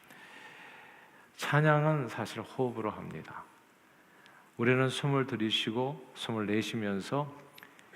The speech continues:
이제 이게 뭐 횡격막인가요? 뭐 이런, 이런 호흡법이 있잖아요. 그래서 목 안에 이 성대를 울려서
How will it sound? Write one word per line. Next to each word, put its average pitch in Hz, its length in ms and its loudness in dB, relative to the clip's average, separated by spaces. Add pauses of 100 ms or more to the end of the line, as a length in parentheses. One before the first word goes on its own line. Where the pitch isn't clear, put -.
(120)
이제 98 280 0
이게 98 260 0
뭐 92 420 -4
횡격막인가요? 107 920 0
뭐 101 140 -2
이런, 95 260 -2
이런 104 240 -2
호흡법이 147 580 2
있잖아요. 95 420 -8 (1500)
그래서 - 180 0
목 123 320 2
안에 131 240 6
이 104 180 2
성대를 170 600 2
울려서 95 640 -2